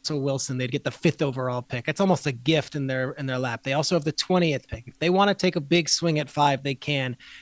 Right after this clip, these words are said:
And it's not like they wasted an entire first round. They can get another good player at twenty. If they hit at five and they hit at twenty, that is setting them up for a long time. And the way their defense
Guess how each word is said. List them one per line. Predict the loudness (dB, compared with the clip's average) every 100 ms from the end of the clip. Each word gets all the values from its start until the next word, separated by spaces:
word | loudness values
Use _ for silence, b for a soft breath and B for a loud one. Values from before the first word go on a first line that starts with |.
| B
And | 0 0
it's | 2
not | 2
like | 2 2
they | 2
wasted | 2 0 -2
an | -4
entire | -4 -2 0 0 -2
first | -4 -6 -6
round. | -6 -6 -8 -10
They | -8
can | -6 -2
get | 0
another | 0 -2
good | -2 -6
player | -4 -2 -2
at | -4
twenty. | -4 -6 -6 -10 B B B B B
If | -2 0
they | 2 4
hit | 6 4 4
at | 0 2
five | 4 4 4 0
and | -2 0
they | 2 2
hit | 2 4
at | 2 0
twenty, | -2 2 2 2 -2 0
that | 2 4 2
is | 0 0 0
setting | 0 2
them | 0 -2
up | -4
for | -6 -4
a | -2
long | -4 -6
time. | -6 -4 -4
And | -4
the | -2
way | 0
their | 0 0
defense | -2 -2 -2 -2 -4